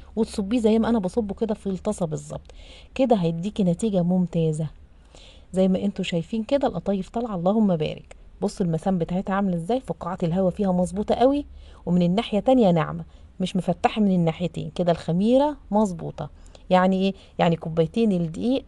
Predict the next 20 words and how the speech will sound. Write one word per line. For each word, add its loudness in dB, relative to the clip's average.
اخدوا 0
معلقة 0
صغيرة 0
ممسوحة. -2
زودنا 2
الخميرة، 2
آه، 4
فقاعات -4
الهواء 4
دي 2
هتبقى 0
مفتوحة -2
زيادة 0
من 0
الناحيتين، -4
تشرب 0
زيت 0
زي 0
ما 0
اتفقنا. -10